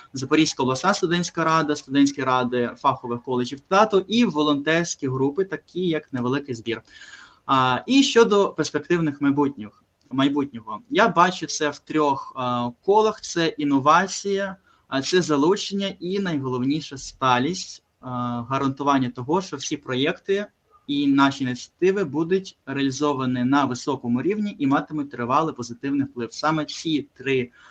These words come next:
а, слова забезпечать, а, стабільний розвиток студентської ради.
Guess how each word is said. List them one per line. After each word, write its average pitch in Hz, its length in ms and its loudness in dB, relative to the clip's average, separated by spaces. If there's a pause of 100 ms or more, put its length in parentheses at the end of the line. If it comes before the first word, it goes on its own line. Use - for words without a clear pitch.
(280)
а, 127 200 0
слова 196 440 0
забезпечать, 143 800 -4 (720)
а, 123 280 -2
стабільний 151 500 0
розвиток 139 400 -4
студентської 123 600 -6
ради. - 280 -14